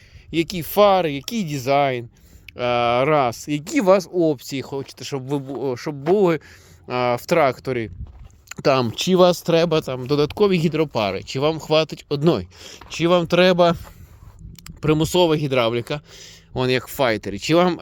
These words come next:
не треба примусова гідравліка, чи вам треба широкі колеса, вон,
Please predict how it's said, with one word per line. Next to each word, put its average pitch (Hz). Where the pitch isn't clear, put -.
не 170
треба 135
примусова 95
гідравліка, 90
чи -
вам 170
треба 170
широкі 147
колеса, 135
вон, 113